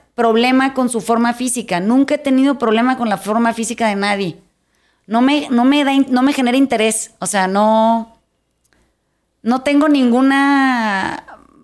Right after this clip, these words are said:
circunstancia a favor o en contra de los cuerpos de las personas, ¿no?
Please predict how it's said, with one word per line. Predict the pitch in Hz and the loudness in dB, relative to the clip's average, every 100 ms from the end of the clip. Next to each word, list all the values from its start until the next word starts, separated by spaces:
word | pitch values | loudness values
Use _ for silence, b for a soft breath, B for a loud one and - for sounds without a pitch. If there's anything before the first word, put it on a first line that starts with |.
| - _ | -20 _
circunstancia | - 262 233 233 254 254 294 | -8 -6 -4 -4 -2 -2 -2
a | |
favor | 240 226 262 | 0 0 2
o | |
en | 269 | 0
contra | 262 247 262 277 349 - _ _ _ _ | 0 0 0 -2 -4 -8 _ _ _ _
de | - | -4
los | 202 196 | -2 -2
cuerpos | 233 226 233 | -2 -2 -2
de | 220 | 0
las | 185 | -2
personas, | - 151 160 - - | -2 -8 -8 -12 -10
¿no? | 202 269 | -6 -6